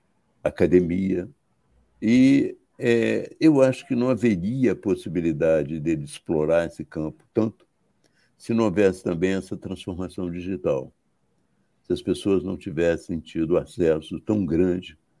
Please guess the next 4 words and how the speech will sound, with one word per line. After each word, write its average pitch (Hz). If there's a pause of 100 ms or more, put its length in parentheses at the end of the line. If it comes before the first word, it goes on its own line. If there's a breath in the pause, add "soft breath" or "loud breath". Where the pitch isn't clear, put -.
(260)
à, 76
à 82
comunicação, 78 (200)
é, 76